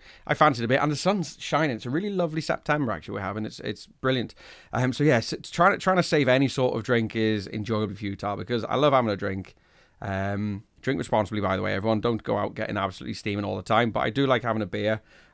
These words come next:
and, uh, <laughs> but it is futile for me for, to try and save them, to be honest with you. And the other thing that's happened today, which is also enjoyably futile, is trying to get your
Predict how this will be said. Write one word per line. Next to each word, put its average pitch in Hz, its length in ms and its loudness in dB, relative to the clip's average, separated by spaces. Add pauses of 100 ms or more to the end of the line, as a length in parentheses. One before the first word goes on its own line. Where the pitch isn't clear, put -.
and, 107 420 -2
uh, 117 420 2
<laughs> - 40 -20
but 123 180 0
it 139 200 0
is 123 100 0
futile 110 500 0
for 113 120 -6
me 107 100 -2
for, 98 160 -12 (120)
to 110 100 -10
try 101 240 -2
and 98 120 -4
save 98 300 -4
them, 92 200 -6 (160)
to - 60 -20
be 104 60 -6
honest 101 160 -6
with 101 100 -4
you. 113 160 0 (540)
And 151 140 4
the 196 80 10
other 254 140 6
thing 147 180 4
that's 139 100 0
happened 107 280 0
today, 101 340 0
which 117 240 -6
is 110 120 -4
also 143 240 2
enjoyably 101 340 -2
futile, 104 420 -2
is - 160 -10
trying 233 300 0
to 240 40 0
get 208 320 -2
your 139 140 -6